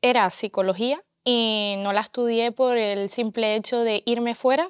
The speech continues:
que no me gustaba la idea de quedarme sola o de conocer gente nueva o sitios nuevos.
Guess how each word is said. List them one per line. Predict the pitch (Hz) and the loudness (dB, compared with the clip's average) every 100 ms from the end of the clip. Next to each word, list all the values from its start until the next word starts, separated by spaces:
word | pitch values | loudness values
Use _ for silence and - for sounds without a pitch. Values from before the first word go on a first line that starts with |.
| - | -2
que | 240 214 | 0 0
no | 214 | 0
me | 226 | -2
gustaba | 226 - 226 | -2 2 2
la | 214 | 4
idea | 208 214 220 | 2 2 0
de | 214 | 0
quedarme | 202 202 208 196 | -2 -2 -2 -4
sola | - 262 262 247 233 | 0 4 6 6 6
o | 226 208 | 2 0
de | 202 196 | -2 -2
conocer | 185 202 190 - 214 | -4 -6 -6 -4 -4
gente | 202 214 196 185 | -4 -6 -4 -4
nueva | 185 220 247 233 220 220 226 220 | -2 0 0 2 4 4 4 2
o | 214 | -2
sitios | 220 233 233 | -2 -2 0
nuevos. | 240 254 | 0 -2